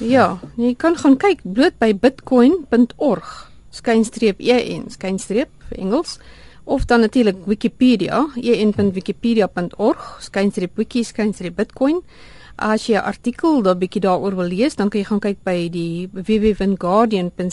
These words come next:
co punt U K, eh, skuinstreep science, skuinstreep political science, en dan het hulle 'n artikel wat gaan oor Bitcoin virtual currency wat, ehm,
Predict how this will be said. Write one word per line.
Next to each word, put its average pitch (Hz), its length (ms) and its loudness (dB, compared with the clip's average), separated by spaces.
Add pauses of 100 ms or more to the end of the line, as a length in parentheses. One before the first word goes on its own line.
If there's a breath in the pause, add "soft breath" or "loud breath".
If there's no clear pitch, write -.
(140)
co 190 260 -2
punt 190 280 -6
U 202 120 -2
K, - 100 -8
eh, 254 440 -2
skuinstreep - 580 -8
science, 302 460 0
skuinstreep 196 520 -4
political 190 460 -6
science, 170 500 -6 (320 soft breath)
en 185 200 -4
dan 180 280 -4 (120)
het 185 200 -8
hulle 190 160 0
'n 160 120 0
artikel 185 380 -6
wat 180 180 -8
gaan 190 260 -6
oor 175 180 -4 (180)
Bitcoin 208 480 0
virtual 170 460 -6
currency 233 480 0 (580 loud breath)
wat, 180 240 -4 (100)
ehm, 175 220 -4